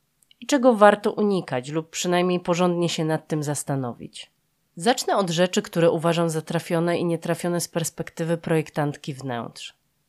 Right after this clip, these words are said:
Przedstawię Wam też perspektywę kilku osób, które zapytałam o takie wnioski, klientów, znajomych, rodzinę. Jest to bardzo ciekawe, gdyż niektóre wnioski są bardzo osobiste,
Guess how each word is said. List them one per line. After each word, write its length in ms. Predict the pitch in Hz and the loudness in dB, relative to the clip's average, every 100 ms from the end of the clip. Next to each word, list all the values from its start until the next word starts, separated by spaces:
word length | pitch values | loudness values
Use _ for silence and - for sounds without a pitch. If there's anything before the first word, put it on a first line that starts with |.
| _ _ _ _ _ | _ _ _ _ _
Przedstawię 540 | - 180 - 254 302 240 | -10 -8 2 2 4 4
Wam 180 | 208 | 4
też 180 | 208 202 | 2 -2
perspektywę 680 | - 185 - 180 - 190 208 | -2 -4 -2 -8 -4 -2 -2
kilku 380 | 214 233 220 226 | -2 -2 0 0
osób, 440 | 170 151 - 185 - | 0 0 -4 -8 -10
które 280 | - 226 | -8 -4
zapytałam 560 | 220 220 240 233 196 160 | 0 0 2 4 4 4
o 80 | 147 | 0
takie 280 | 147 - 135 | -4 -6 -10
wnioski, 560 | 139 139 131 - 151 | -6 -8 -8 -12 -16
klientów, 680 | - - 160 175 175 180 156 | -14 -8 -2 -2 -2 -6 -8
znajomych, 640 | 143 147 143 139 139 139 | -4 0 0 0 -2 -4
rodzinę. 560 | 143 131 127 123 117 - _ _ _ _ _ _ _ _ _ | -4 -6 -6 -10 -10 -14 _ _ _ _ _ _ _ _ _
Jest 200 | 247 240 | -4 0
to 100 | 285 | 0
bardzo 420 | 196 196 185 185 | 4 4 4 -2
ciekawe, 640 | 180 165 - 139 127 147 175 | -6 -6 -2 -2 0 -2 -4
gdyż 640 | 156 156 160 - - - | -6 -6 -6 -8 -12 -10
niektóre 400 | 165 160 - 170 | -8 -8 0 0
wnioski 380 | 156 165 165 196 | 2 0 -2 -4
są 300 | - 165 160 | -2 -2 0
bardzo 380 | 156 165 156 - | 2 2 2 -2
osobiste, 800 | 151 - 143 156 - - 113 73 | -2 -6 -6 -6 -8 -8 -10 -10